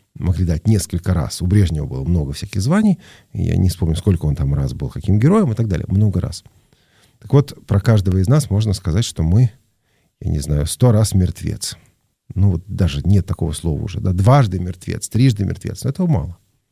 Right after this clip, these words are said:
А про вражду, про мысли, когда мы думаем о том, что,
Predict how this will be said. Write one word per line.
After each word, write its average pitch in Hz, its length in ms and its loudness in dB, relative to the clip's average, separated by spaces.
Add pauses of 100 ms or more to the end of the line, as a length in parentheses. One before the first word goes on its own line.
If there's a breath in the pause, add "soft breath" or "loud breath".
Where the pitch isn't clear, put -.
(580 loud breath)
А 95 340 4
про 123 200 2
вражду, 104 640 2 (800)
про 92 340 4
мысли, 127 420 4
когда 92 300 0
мы 92 240 2
думаем 98 420 2
о 76 60 -4
том, 117 140 -2
что, 92 320 -2